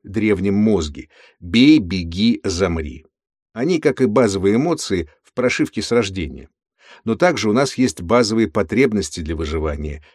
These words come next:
физической безопасности, сытости и отдыхе, продолжении рода. Именно в такой последовательности.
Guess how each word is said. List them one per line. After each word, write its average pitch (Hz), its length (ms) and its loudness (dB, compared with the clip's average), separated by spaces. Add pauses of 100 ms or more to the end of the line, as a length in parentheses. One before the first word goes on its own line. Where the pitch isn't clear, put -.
(100)
физической 120 600 -2
безопасности, 95 880 -2
сытости 98 600 -6
и 92 280 -8
отдыхе, 87 640 -4 (220)
продолжении 107 600 2
рода. 78 420 -4 (480)
Именно 110 260 0
в - 60 -8
такой 120 340 2
последовательности. - 1080 -6